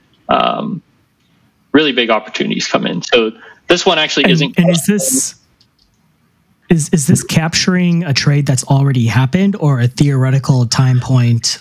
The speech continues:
Speaker 2: a timestamp of when it would have been most optimal to execute upon?
Speaker 1: Right, yeah, that, that's an important, important clarification as well. Uh, this is all just calculated arbitrage, so it's not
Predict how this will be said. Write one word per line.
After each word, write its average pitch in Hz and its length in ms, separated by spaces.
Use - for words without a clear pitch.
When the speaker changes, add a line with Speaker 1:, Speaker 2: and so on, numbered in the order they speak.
Speaker 2:
a 143 80
timestamp 123 760
of 123 320
when 123 200
it 123 60
would 120 160
have 113 80
been 117 160
most 117 240
optimal 123 460
to 113 100
execute 107 460
upon? 85 320
Speaker 1:
Right, 131 260
yeah, 127 180
that, 127 220
that's 139 220
an 160 80
important, 123 540
important 113 420
clarification 113 680
as 104 100
well. 107 520
Uh, 110 200
this 139 200
is 143 140
all 143 140
just 139 240
calculated 131 680
arbitrage, 143 640
so 127 140
it's 117 160
not 117 220